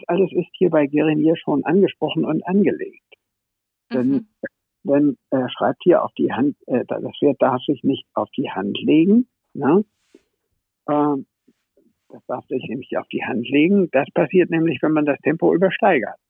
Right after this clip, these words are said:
Speaker 1: Wenn man dann zurückgeht ins Schulterherein und den, den Pferden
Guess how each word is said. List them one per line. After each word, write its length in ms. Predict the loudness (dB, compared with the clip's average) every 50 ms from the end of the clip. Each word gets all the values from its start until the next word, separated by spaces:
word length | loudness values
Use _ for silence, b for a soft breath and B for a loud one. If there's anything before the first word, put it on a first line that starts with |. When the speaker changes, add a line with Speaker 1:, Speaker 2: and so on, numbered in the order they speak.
| _ _ _ _ _ _ _ -8
Speaker 1:
Wenn 120 | -6 -4
man 180 | -2 -2 -2 -2
dann 160 | -2 -2 -4
zurückgeht 420 | -2 -2 -2 -2 0 -2 -2 -2
ins 180 | -4 -6 -8 -4
Schulterherein 840 | 0 0 0 0 0 0 0 -2 -2 -4 -6 -6 -6 -6 -6 -6 -8 -6
und 180 | _ -6 -2 0
den, 160 | -2 -2 -2 _ -6
den 160 | -6 -6 -6
Pferden 500 | -4 -2 0 0 0 0 0 -2 -4